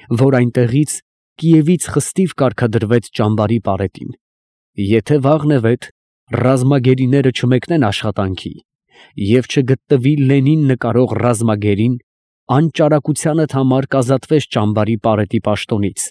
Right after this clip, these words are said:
և անհապաղ կուղարկվես արևելյան ռազմաճակատ։ Երրորդ օրը ճամբարում հսկողությունն ավելի ուժեղացավ։ Հրամայվել էր հաց և բալանդա բաց թողնել գերիներիս, բայց մարդիկ այդ օրը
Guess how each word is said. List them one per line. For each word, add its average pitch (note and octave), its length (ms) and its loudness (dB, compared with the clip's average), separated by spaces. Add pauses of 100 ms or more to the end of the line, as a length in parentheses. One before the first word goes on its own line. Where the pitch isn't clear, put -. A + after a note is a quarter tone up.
(440)
և A2 320 2
անհապաղ A#2 600 -2
կուղարկվես A#2+ 720 -2 (120)
արևելյան A2+ 680 0
ռազմաճակատ։ G#2+ 960 -4 (800)
Երրորդ C3 560 2
օրը E3 160 2
ճամբարում B2+ 520 2
հսկողությունն B2 880 0
ավելի B2 340 2
ուժեղացավ։ - 760 -6 (880)
Հրամայվել B2 600 2
էր C3 140 2 (160)
հաց A#2+ 360 0
և B2+ 280 0
բալանդա A#2 500 2
բաց G2 280 -4
թողնել G2+ 360 -2
գերիներիս, G2 680 -4 (640)
բայց G2+ 300 -2
մարդիկ A2+ 460 -2
այդ G2+ 200 -2
օրը A2+ 180 2